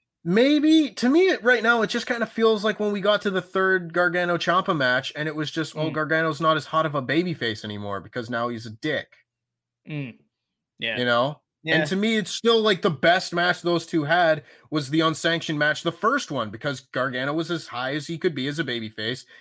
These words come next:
Speaker 1: and Ciampa was as high as he could be as a heel, and then they just kept bringing Gargano down as a babyface,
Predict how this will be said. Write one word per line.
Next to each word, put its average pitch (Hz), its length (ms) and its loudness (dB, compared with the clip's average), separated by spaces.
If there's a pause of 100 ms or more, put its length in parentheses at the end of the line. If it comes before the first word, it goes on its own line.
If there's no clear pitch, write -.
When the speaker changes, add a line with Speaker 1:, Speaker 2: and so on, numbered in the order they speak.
(100)
Speaker 1:
and 139 80 -2
Ciampa 147 320 0
was 147 160 0
as 131 100 -6
high 143 200 2
as 139 100 -4
he 143 120 -4
could 135 120 -4
be 131 140 -2
as 110 100 -2
a 110 40 -8
heel, 139 440 -2 (300)
and 165 140 4
then 175 80 2
they 175 100 4
just 170 180 -4
kept - 260 -4 (680)
bringing 202 480 0
Gargano 185 460 2
down 175 440 4
as 143 120 -4
a 139 60 -6
babyface, 135 720 -4